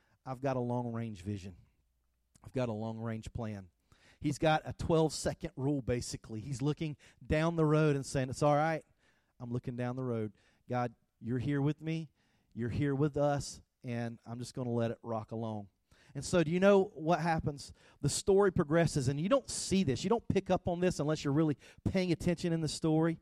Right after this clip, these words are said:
The story goes along, and it kinda progresses about five years down the road. So five years passes, and you come to, uh, the next part of the story, really, in Esther chapter three.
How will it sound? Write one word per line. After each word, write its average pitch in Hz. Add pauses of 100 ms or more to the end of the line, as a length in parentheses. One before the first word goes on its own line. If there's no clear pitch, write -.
(320)
The 143
story 196
goes 185
along, 156
and 131
it -
kinda 151
progresses 135
about 123
five 123
years 110
down 104
the 98
road. 104 (560)
So 147
five 175
years 151 (120)
passes, 147 (280)
and 147
you 147
come 175
to, 151 (280)
uh, 151
the 135
next 156
part 170
of 135
the 127
story, 170
really, 151
in 131
Esther 147
chapter 151
three. 143